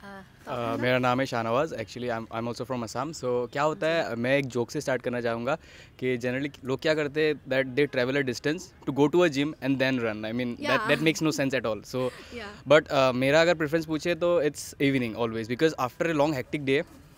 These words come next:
Speaker 2: अ, को-, एक किक होता है differently, like, you know, आपने किक मूवी देखी होगी।
Speaker 1: या,
Speaker 2: It's
Speaker 1: of
Speaker 2: like,
Speaker 1: course।
Speaker 2: अ, an evening workout for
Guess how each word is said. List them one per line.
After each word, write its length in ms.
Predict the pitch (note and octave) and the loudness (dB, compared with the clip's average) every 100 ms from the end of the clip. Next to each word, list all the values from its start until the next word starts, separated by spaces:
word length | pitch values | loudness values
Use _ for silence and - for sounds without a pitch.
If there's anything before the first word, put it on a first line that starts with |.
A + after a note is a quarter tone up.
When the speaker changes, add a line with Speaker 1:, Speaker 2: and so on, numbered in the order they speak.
| - | -8
Speaker 2:
अ, 340 | A#2+ B2 B2+ | 0 2 2
को-, 200 | - - - | 0 -4 -2
एक 120 | E3+ | 0
किक 160 | G#3+ | 2
होता 200 | G3 C3+ | 4 4
है 100 | B2+ | 2
differently, 340 | B2 A#2+ B2+ B2 | 0 -2 -4 -2
like, 140 | B2 | -2
you 100 | B2+ | -2
know, 140 | E3 C3+ | -2 -2
आपने 160 | D3+ | -4
किक 200 | D3 E3 | -2 0
मूवी 200 | E3 D3+ | 2 2
देखी 260 | C#3+ C3+ C3+ | 2 0 -2
होगी। 180 | A#2+ A#2 | -2 -6
Speaker 1:
या, 500 | - A3 D#4 A3+ F#3 | -8 -10 -10 -12 -10
Speaker 2:
It's 200 | D3 C#3+ | -8 2
Speaker 1:
of 40 | |
Speaker 2:
like, 200 | F3 G#3+ | 4 2
Speaker 1:
course। 300 | A3+ - - | -2 -18 -2
Speaker 2:
अ, 180 | D#3 D#3 | 2 4
an 160 | E3+ | 4
evening 340 | F3 D3+ F3+ F3 | 2 2 2 4
workout 280 | D#3+ D3+ C#3 | 4 4 2
for 100 | E3 | 2